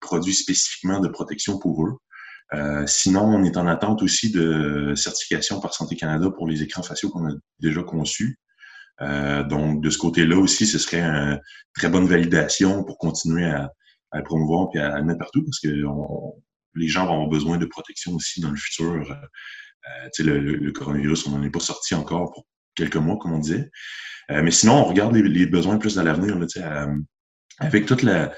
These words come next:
la pression que ça a mis sur la, la chaîne de production, euh,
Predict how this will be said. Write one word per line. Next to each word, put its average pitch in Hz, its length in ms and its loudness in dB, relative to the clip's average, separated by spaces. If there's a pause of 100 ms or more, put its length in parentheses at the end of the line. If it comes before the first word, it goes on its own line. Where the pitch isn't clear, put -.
(220)
la 82 100 0
pression 113 420 2
que 113 80 0
ça 82 140 2
a 78 40 2
mis 98 140 2
sur 90 180 0
la, 78 180 0
la 73 180 -2
chaîne 98 240 -2
de 92 60 4
production, 85 800 -2
euh, 71 280 -2